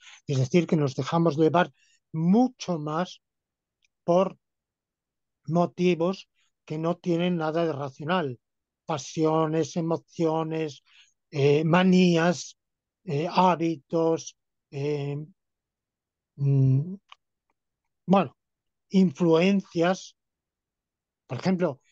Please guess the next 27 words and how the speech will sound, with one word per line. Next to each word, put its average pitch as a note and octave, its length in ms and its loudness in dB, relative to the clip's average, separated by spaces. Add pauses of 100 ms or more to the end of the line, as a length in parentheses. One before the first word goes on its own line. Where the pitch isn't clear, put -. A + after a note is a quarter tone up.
(200)
si, E3 560 -2 (840)
si - 240 -2
las D3+ 200 -4
cosas G3 380 -4
funcionaran F#3 560 -2
con F3 140 -4
arreglo E3+ 460 -2
a E3 40 -2
la D3 140 -4
ley E3+ 260 -2 (380)
de D#3+ 160 -4
la E3 80 2
oferta F3 400 0
y - 20 0
la E3+ 140 0
demanda, F3 440 0 (360)
¿qué F3+ 100 -2
sentido F3+ 540 0
tendría D#3 340 -4
la C#3+ 140 -4
publicidad, B2+ 720 -4 (760)
la A#2+ 100 -10
propaganda B2+ 560 -2
comercial? F3 680 -2 (1080)
Porque, C3+ 280 -4
claro, F3 300 2
ya D3+ 380 -2